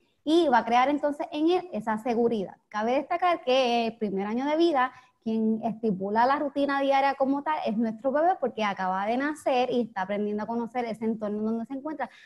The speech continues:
Así que él va a, a, a dictaminar cuando él tiene hambre, los momentos que va a dormir, los momentos que quiere que mamá lo coja, pero a medida que va creciendo, como a los seis o siete meses, ya tú vas a haber establecido lo que es un patrón, un patrón de su siesta, del patrón de alimentación,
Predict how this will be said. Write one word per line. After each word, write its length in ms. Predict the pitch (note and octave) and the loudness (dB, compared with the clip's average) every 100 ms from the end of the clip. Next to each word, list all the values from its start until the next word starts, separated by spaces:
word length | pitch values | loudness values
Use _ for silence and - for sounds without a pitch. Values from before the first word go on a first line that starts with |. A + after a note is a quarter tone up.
| - | -6
Así 260 | A#3 A#3 B3+ | -2 -2 0
que 320 | C4+ B3 A#3+ A#3+ | 2 2 2 0
él 240 | A#3 A3 | 0 2
va 60 | A#3+ | 2
a, 420 | B3 A#3+ A#3 A#3+ | 4 2 4 2
a, 80 | A3 - | 0 -4
a 160 | B3 A#3+ | 2 2
dictaminar 640 | A#3+ - C#4+ D#4 C#4 C4 C#4 _ _ | 2 -2 0 0 0 -4 -10 _ _
cuando 240 | - A#3+ A3 | -2 0 2
él 100 | G#3 | -2
tiene 260 | G3 F#3 | -4 -2
hambre, 500 | A3 B3+ B3+ B3+ B3 | 0 0 0 0 0
los 100 | B3 | 2
momentos 400 | B3 A3+ G#3 A3 | 2 0 -2 -6
que 120 | - G#3 | -8 -4
va 100 | F#3+ | -2
a 100 | F3 | -2
dormir, 520 | F3+ G3+ B3+ C4+ C4+ | -2 -2 -2 -4 -2
los 100 | B3+ | 0
momentos 360 | B3 A3 G#3+ | 0 -2 -4
que 100 | A#3+ | -6
quiere 200 | G#3 A3 | -4 -4
que 100 | G#3 | -6
mamá 240 | G#3 G#3 G3 | -10 -8 -4
lo 200 | G3 F#3 - | -2 -4 0
coja, 500 | C4 C#4 C#4 C#4+ C#4 - _ _ | 2 4 2 -2 -8 -18 _ _
pero 280 | C#4+ D#4+ D#4 | 2 4 4
a 80 | B3+ | 2
medida 280 | A3+ G#3 G3+ | 2 -2 0
que 120 | A#3+ | 0
va 100 | C4 | 2
creciendo, 580 | C#4+ D4 F#4 F4+ E4 C4 | 0 -2 0 2 2 0
como 220 | G#3 G3 | -4 -2
a 40 | |
los 180 | F#3+ F#3+ - | -4 -6 -6
seis 220 | A3+ A#3+ D4 | -2 2 0
o 80 | |
siete 280 | D4 D#4+ D#4+ | 0 -2 2
meses, 260 | E4+ E4+ C#4+ | 2 2 0
ya 140 | G#3+ | -2
tú 80 | G#3+ | 0
vas 120 | A#3+ C4+ | 0 2
a 220 | D4 C#4+ | 2 2
haber 200 | C4+ D4 | 0 0
establecido 720 | D4 D4+ D4 D4 F#4 F4+ C4 A3 | 0 0 0 0 0 2 2 0
lo 120 | A3 | -2
que 100 | G#3 | -4
es 120 | G3 | -8
un 220 | - C4 B3 | 0 0 2
patrón, 420 | A#3+ G#3 F#3 F3+ | 0 0 -6 -4
un 120 | G#3 | -2
patrón 320 | A#3+ A#3+ A#3+ | 0 0 0
de 100 | A#3 | -2
su 160 | A3+ G#3 | -2 -6
siesta, 640 | - - C#4 C#4 C4+ C4 B3+ | -6 0 2 2 -2 -2 0
del 420 | A#3 G#3+ G#3 G#3 | 2 0 -2 -4
patrón 380 | G#3 G3 F#3 G3+ | -4 -4 -4 -2
de 160 | G#3+ | 0
alimentación, 880 | G#3+ G#3 G#3 G3+ G3 - C#4 C4+ C#4 | 0 0 -2 -4 -8 -6 -2 0 -2